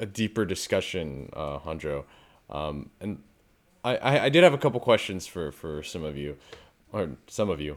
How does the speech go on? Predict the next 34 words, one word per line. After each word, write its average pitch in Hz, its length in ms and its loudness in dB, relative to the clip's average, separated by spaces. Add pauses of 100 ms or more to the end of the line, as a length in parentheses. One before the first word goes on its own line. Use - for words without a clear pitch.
(120)
I 90 40 -12
just, 82 340 -12
there's 85 160 -8
only 90 160 0
two 90 260 -6
of 73 80 -4
you, 71 160 -6 (480)
uh, - 120 -8
unless 95 260 0
Michael 98 360 4
is, 76 240 -4
is, - 200 -12 (480)
is, 80 160 -12
uh, 76 280 -4 (340)
peeking 82 260 -6
in 76 60 -2 (340)
here. 190 180 4
<laughs> 208 60 -4 (720)
But, 139 240 10 (320)
uh, 113 300 6
you 139 120 8
know, 135 160 10 (1900)
I 156 180 6
think 180 380 4
that, 120 400 4 (380)
like, 110 340 4 (1400)
Funko 147 300 4
Pop 147 160 8
has, 120 200 6
like, 110 120 4
this 101 160 -2
really 113 280 2
weird, 95 680 0
distinct, - 800 -4